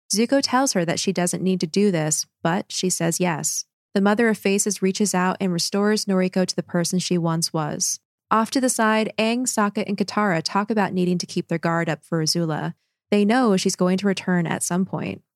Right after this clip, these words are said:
Sokka is convinced that she dropped the incriminating letter on accident in her escape, while Aang thinks she might have done it on purpose, because people change. Katara kisses him on the cheek and says that's why she loves him.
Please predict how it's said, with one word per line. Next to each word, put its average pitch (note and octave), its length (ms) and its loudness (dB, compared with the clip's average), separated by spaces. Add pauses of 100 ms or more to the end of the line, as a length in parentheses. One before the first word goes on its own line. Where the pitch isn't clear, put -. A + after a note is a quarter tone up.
(320)
Sokka C#4+ 360 0
is C#4 140 0
convinced B3 340 0
that A3+ 120 -2
she A#3 100 -2
dropped G#3 340 0
the G#3 100 0
incriminating G3 600 2
letter F3 240 2
on F3 200 0
accident F#3+ 480 -2
in F#3 80 0
her E3+ 160 2
escape, E3 440 -4 (280)
while G3 240 0
Aang C4+ 240 -2
thinks F3+ 280 -2
she G3 140 -2
might G#3+ 160 2
have C#4+ 100 2
done B3+ 140 0
it B3+ 80 -4
on B3+ 100 -4
purpose, - 640 -4 (220)
because G#3 460 -2
people G3 380 -4
change. G3+ 580 -4 (340)
Katara A3 360 2
kisses A3 320 -2
him A3+ 140 0
on A3+ 120 2
the A#3+ 60 0
cheek F3+ 260 -2
and F3+ 100 0
says E3+ 240 0
that's E3 260 -4
why F3 100 0
she E3+ 140 -2
loves E3 260 -2
him. - 260 -8